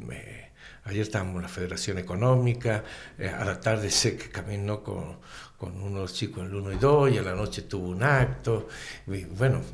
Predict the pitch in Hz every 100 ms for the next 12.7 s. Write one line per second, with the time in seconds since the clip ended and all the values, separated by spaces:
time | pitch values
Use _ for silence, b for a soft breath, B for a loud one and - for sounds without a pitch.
0 | - - 113 107 107 95 101 117 113 160
1 | 180 185 - 90 98 101 90 - - 76
2 | - 85 85 - 113 - 90 - 95 95
3 | 78 92 - 98 98 90 - 98 101 98
4 | - 92 104 - 160 143 143 139 B B
5 | 104 95 95 101 - - 135 131 - 107
6 | 98 92 110 - 95 85 101 - 82 76
7 | - B B B - 87 92 98 113 120
8 | 127 104 - 82 - 95 104 - - 90
9 | 92 101 175 165 - 104 131 - B -
10 | 131 131 B - - 160 160 101 110 139
11 | 120 117 - 101 98 101 - 107 110 110
12 | 123 123 120 113 110 101